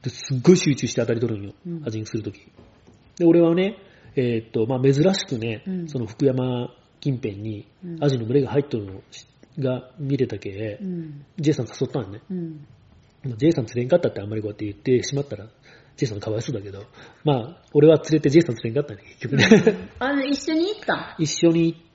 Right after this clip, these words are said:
Speaker 1: 行ったね。まあ、
Speaker 2: うん。
Speaker 1: 俺が着いた時、ジェイさんも着いたばっかしぐらいのとこで。
Speaker 2: うん。
Speaker 1: で、まあ、一緒にやったんだけど、ジェイさん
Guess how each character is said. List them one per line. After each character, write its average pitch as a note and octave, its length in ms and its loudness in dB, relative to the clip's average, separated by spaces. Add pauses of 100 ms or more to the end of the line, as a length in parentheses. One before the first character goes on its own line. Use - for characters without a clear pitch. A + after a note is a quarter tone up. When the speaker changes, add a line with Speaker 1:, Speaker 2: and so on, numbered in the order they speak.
Speaker 1:
行 D3+ 140 -4
っ - 20 -20
た D3 120 2
ね。 B2 180 -2
ま E3 100 0
あ、 - 20 -2
Speaker 2:
う G3+ 60 -2
ん。 F#3 40 6
Speaker 1:
俺 F#3 100 10
が F#3+ 80 6
着 F#3+ 60 0
い B3+ 60 6
た F#3+ 80 4
時、 B2+ 120 2
ジ D3+ 100 4
ェ - 40 8
イ - 20 0
さ B2+ 100 -2
ん A#2 200 -4
も A2+ 80 -4
着 - 120 0
い C#3+ 40 4
た A2+ 80 -2
ば A2 80 -2
っ G#2 40 -4
か A#2 100 -4
し A#2+ 100 -8
ぐ A#2 60 -4
ら G2 80 -8
い G2 60 -12
の G#3+ 80 -6
と G#3 60 -2
こ G3+ 60 -2
で。 F#3+ 140 -2
Speaker 2:
う F3 40 -6
ん。 D#3+ 300 -8 (360)
Speaker 1:
で、 D#3+ 260 6
ま C#3 180 0
あ、 - 260 -10
一 D#3 120 -4
緒 B2+ 100 -4
に A#2 60 -2
や A2 80 -2
っ A2 40 -4
た A#2+ 100 -6
ん A2 40 -4
だ F#2+ 100 -10
け F#2 80 -12
ど、 F#2 180 -12 (360)
ジ F3 80 2
ェ - 20 2
イ C#3+ 40 2
さ C#3 80 0
ん G#2+ 80 -6